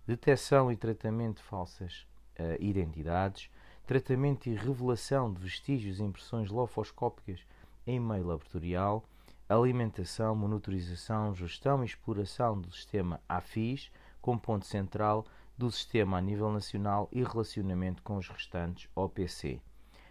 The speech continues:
Pesquisa, comparação, identificação de vestígios e impressões lofoscópicas, recolha de zaragatoas bucais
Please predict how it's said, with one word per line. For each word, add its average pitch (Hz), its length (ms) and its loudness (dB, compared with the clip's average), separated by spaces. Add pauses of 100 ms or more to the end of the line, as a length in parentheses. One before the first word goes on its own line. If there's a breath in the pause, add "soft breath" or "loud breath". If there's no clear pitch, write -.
(140)
Pesquisa, 131 520 0
comparação, 117 800 2
identificação 104 840 0
de 98 60 -6
vestígios 120 580 -4
e 110 40 0
impressões 104 500 -2
lofoscópicas, 117 1000 0 (500 loud breath)
recolha 139 520 8
de 110 80 -2
zaragatoas 117 800 4
bucais 120 800 2